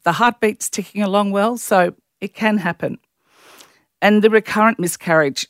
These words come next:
these days, after one miscarriage, definitely two, there will be further investigations done because there are some reasons why women continue to miscarry. And once the investigations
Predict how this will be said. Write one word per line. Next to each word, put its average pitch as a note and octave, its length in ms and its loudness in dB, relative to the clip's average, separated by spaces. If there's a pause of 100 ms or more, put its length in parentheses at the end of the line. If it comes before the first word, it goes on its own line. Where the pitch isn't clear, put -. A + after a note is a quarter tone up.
(120)
these B3+ 260 4
days, E3+ 600 2 (240)
after F#3+ 380 0
one E3 320 0
miscarriage, F3 580 -4
definitely D#3+ 520 -6
two, E3 420 -2 (120)
there F3+ 140 0
will F3+ 180 0
be E3+ 240 -4
further F3+ 640 -2
investigations D#3+ 1120 -4
done C#3+ 320 -4
because F3 520 -6
there F#3 220 0 (100)
are G3+ 220 0
some E3+ 500 -2 (300)
reasons F3+ 600 0
why D3+ 240 0
women D3 420 -2 (380)
continue G#3+ 480 0
to D#3+ 340 -2
miscarry. D3 560 -4 (760)
And F#3+ 280 2
once B3 520 0 (120)
the F#3+ 100 0
investigations F3 960 0